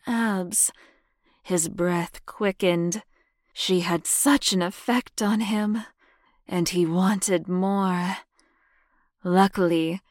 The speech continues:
it didn't take long for Cole to get his wish. "Are you ready?" said Diane.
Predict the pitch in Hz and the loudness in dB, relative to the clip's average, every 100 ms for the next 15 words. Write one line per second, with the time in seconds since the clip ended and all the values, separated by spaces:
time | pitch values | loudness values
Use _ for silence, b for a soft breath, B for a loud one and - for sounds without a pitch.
0 | _ _ - 180 185 180 165 196 180 220 | _ _ -6 -4 0 0 0 2 2 2
1 | 254 330 247 175 - 170 - - 302 247 | 2 4 2 0 -2 -2 -4 -2 2 4
2 | 175 160 - - 175 165 - 175 165 202 | 4 2 0 -6 -2 -2 -2 -4 -4 -2
3 | 220 202 - - - - _ _ _ _ | -2 -2 -2 -4 -4 -8 _ _ _ _
4 | _ 240 208 180 165 175 160 156 160 214 | _ 4 6 6 4 2 2 0 -4 -8
5 | - _ _ _ _ _ _ _ - - | -12 _ _ _ _ _ _ _ -6 0
6 | 185 175 190 185 185 180 175 180 202 | 2 2 2 4 4 2 0 -2 -4